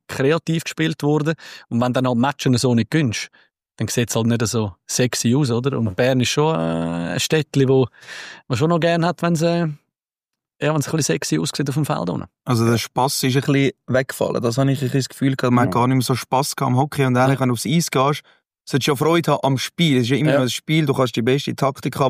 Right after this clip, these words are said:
Speaker 2: aber ja, du musst doch auch Freude haben und dann kannst du auch Goal schiessen, oder? Ich meine, sie haben am wenigsten Goal geschossen, dreizehn Goal nur
Speaker 1: Ja.
Speaker 2: gemacht, es läuft auch der Schweizer nicht, man redet immer von den Ausländern, Altonen,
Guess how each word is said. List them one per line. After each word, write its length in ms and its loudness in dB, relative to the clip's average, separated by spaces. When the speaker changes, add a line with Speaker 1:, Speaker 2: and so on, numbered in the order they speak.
Speaker 2:
aber 60 0
ja, 200 0
du 80 -2
musst 180 -2
doch 60 -4
auch 160 0
Freude 560 0
haben 340 2
und 200 0
dann 300 2
kannst 320 -2
du 40 2
auch 60 0
Goal 260 0
schiessen, 400 -2
oder? 140 0
Ich 80 -4
meine, 160 0
sie 100 -4
haben 100 0
am 80 -2
wenigsten 360 -2
Goal 260 2
geschossen, 580 0
dreizehn 380 0
Goal 260 4
nur 160 2
Speaker 1:
Ja. 200 2
Speaker 2:
gemacht, 440 -2
es 140 -6
läuft 520 2
auch 200 0
der 120 0
Schweizer 460 0
nicht, 200 2
man 140 0
redet 160 0
immer 160 2
von 80 -2
den 120 2
Ausländern, 460 2
Altonen, 640 0